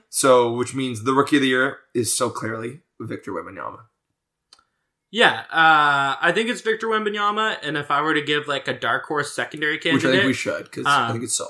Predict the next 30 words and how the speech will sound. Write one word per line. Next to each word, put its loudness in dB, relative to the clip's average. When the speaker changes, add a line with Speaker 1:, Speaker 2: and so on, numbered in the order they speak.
Speaker 1:
obviously -14
Vic. -16
Speaker 2:
uh, 2
I 2
think, 0
honestly, 2
the 4
second 0
one's -4
pretty 0
obvious, 0
too, -4
and -4
we've -2
seen 0
a 2
couple -2
games -6
this -12
year, -6
so -8
it's 6
Speaker 1:
Yeah, 8
Speaker 2:
like -2
Speaker 1:
I, 8
I'm, 8
I'm 0
trying 2
not 2
to 2